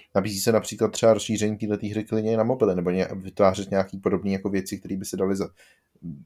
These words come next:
propojit společně, vytvořit takový jako větší propojený svět a nechat si za ně platit víc a různými způsoby. Takže to bych asi čekal já. Myslím si, že mobilní hraní, eh, spousta firm vnímá jako budoucnost a tady to jim otvírá s-, jakoby ruce v tom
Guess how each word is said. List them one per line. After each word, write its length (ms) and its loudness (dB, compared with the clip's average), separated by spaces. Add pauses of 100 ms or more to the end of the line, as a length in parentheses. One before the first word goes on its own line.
(360)
propojit 540 6
společně, 440 2
vytvořit 320 -4
takový 220 -4
jako 160 -4
větší 440 -2
propojený 560 0
svět 440 0 (1160)
a 140 6
nechat 340 0
si 80 -8
za 60 2
ně 100 0
platit 340 -6
víc 340 -10
a 100 2
různými 580 0
způsoby. 600 -6
Takže 340 -4 (500)
to 100 8
bych 220 0
asi 180 -4
čekal 300 2
já. 220 4
Myslím 280 -4
si, 120 -8
že 100 0
mobilní 420 2
hraní, 600 0
eh, 360 2
spousta 320 -6
firm 160 -2
vnímá 200 0
jako 180 0
budoucnost 540 -4
a 20 -16
tady 160 -2
to 100 -4
jim 100 0
otvírá 420 2
s-, 160 -14 (100)
jakoby 280 -2
ruce 240 -4
v 60 -8
tom 280 2